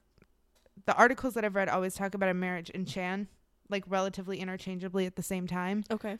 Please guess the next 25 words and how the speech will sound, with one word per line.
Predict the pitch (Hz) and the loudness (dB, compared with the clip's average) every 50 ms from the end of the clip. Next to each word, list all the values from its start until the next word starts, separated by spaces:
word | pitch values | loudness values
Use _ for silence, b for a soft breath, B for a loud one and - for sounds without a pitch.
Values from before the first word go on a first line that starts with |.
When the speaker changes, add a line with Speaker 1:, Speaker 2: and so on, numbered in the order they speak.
| - - | -2 -2
Speaker 1:
I | 208 | 0
suppose | 208 - 190 - 156 170 180 180 185 | 0 0 -4 -4 -2 -2 -2 -2 -2
it's | 180 - - | -6 -10 -8
possible | - - 175 175 185 - - 220 208 226 233 | -6 -4 -2 -2 -4 -4 -4 -2 0 0 2
there | 240 240 240 240 | 2 2 0 0
was | 247 247 | 0 -2
somebody | - 269 247 240 247 247 254 | -2 -2 0 0 0 2 2
else | 247 262 254 | 2 0 0
that | - - - | -2 -6 -8
she | - - 269 | -6 -4 -4
was | 254 254 - 254 | -4 -4 -4 -6
married | 254 254 254 254 254 - | -6 -6 -4 -6 -8 -6
to, | - 269 262 254 254 226 - | -4 -2 0 0 0 0 0
and | 202 196 185 | -2 -2 -4
it | 180 - | -4 -4
was | - 180 | -6 -8
just | - 185 175 - - | -8 -10 -12 -10 -8
really | 175 165 160 156 | -8 -8 -8 -8
poorly | - - - - 170 175 170 165 | -10 -10 -8 -6 -6 -6 -6 -8
explained | 170 - - - - 190 196 208 226 | -10 -12 -12 -8 -6 -4 -4 -2 -2
in | 254 269 | -2 -2
all | 285 294 302 311 | -2 -2 0 0
of | 320 302 | -2 -2
them. | - 339 339 349 349 359 - b b b b b b b b b b b | -2 -2 -2 -2 -2 -4 -8 b b b b b b b b b b b
Um, | - 208 208 190 170 156 151 156 165 | 0 2 2 2 2 -2 -4 -8 -14